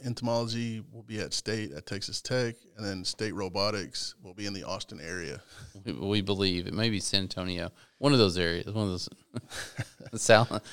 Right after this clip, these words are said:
Speaker 2: south of Alvarado.
Speaker 1: Right.
Speaker 2: But, uh, also our choir, our high school choir competes
Speaker 1: That's right.
Speaker 2: at solo and, or, I mean, concert and sight reading contests on Thursday also.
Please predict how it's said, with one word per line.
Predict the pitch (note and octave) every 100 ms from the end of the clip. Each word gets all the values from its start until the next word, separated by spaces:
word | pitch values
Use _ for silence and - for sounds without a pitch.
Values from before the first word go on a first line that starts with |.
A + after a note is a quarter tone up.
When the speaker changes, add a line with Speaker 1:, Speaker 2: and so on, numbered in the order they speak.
| -
Speaker 2:
south | - A2+ A2+
of | G#2+ F#2+
Alvarado. | G2 F#2 F#2+ F#2 F2+ F2+ F2+ F2 -
Speaker 1:
Right. | A2 C3+ C#3 G#2
Speaker 2:
But, | G#2 G2 - - _ - -
uh, | G#2+ G#2+
also | F2+ D3 - B2 A2 E2
our | F2
choir, | - - B2+ A#2+ G2+ - _ _ -
our | - G2+
high | B2
school | A#2+ G2
choir | F2+ G#2 G2
competes | G2+ F#2+ - G2 F#2+
Speaker 1:
That's | G2+ F#2
right. | D#2
Speaker 2:
at | - - _ _ -
solo | - G#2+ G2
and, | F#2+ -
or, | G#2 G2 E2+
I | G2
mean, | G2 F2+ - _ _ _ _ _
concert | - A#2+ A2+ A2
and | C2+
sight | G2+ D#2+
reading | F#2 F#2 E2+
contests | - F2+ - F2 - - - G2+ - -
on | F#2+ F#2+
Thursday | F2 F2 F#2
also. | F2 E2 -